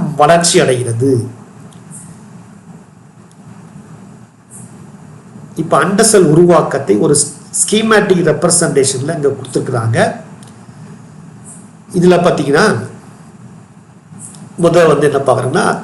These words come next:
அண்ட தாய் செல். இந்த அண்ட தாய் செல்லானது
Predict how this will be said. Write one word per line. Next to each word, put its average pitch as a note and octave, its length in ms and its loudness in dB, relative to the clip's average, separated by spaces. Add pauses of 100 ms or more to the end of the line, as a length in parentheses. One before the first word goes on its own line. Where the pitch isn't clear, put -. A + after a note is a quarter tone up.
(120)
அண்ட D#3+ 340 2
தாய் B2+ 300 0
செல். - 300 -4 (1120)
இந்த D3 160 0
அண்ட G3+ 320 4
தாய் E3 380 2
செல்லானது C#3 760 0